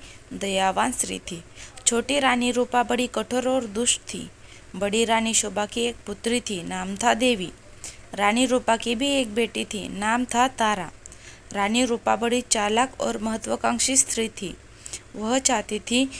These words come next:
कि राज्य की सत्ता उसके हाथ में रहे। राजा भी उससे दबा हुआ था।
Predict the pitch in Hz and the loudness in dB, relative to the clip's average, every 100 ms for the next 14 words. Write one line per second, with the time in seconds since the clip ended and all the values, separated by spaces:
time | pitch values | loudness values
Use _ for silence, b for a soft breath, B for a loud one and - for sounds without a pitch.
0 | B B 226 226 214 196 208 - 233 233 | B B -2 2 2 2 -4 0 0 0
1 | - 220 220 - 233 240 214 220 - 226 | 2 2 2 0 0 0 0 0 0 -2
2 | 214 202 165 - B B B - 190 202 | 0 -2 -6 -10 B B B -8 0 2
3 | 208 214 240 262 240 - 233 202 196 226 | 4 4 4 4 4 2 2 0 0 2
4 | 226 214 202 190 180 | 0 -2 -4 -4 -8